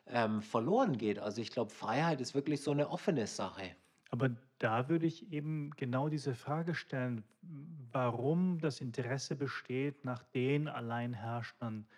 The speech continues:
Speaker 2: zu suchen. Das ist doch ein veraltetes Konzept. Selbst wenn ich jetzt bestimmte Namen einsetzen würde,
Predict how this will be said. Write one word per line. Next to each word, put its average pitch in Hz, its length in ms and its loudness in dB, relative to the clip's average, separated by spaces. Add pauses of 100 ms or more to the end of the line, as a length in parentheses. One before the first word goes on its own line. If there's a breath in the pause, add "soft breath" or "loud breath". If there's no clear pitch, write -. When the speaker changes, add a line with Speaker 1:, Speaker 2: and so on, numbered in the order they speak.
(960 soft breath)
Speaker 2:
zu - 200 -4
suchen. 147 580 2
Das 110 220 -4
ist - 180 -10
doch 131 140 -2
ein 127 140 -2
veraltetes 143 640 -6
Konzept. - 640 -4
Selbst - 480 -4
wenn 131 140 -2
ich 120 140 -4
jetzt - 280 -8
bestimmte 117 420 -4
Namen 139 440 2
einsetzen 135 760 0
würde, 127 400 4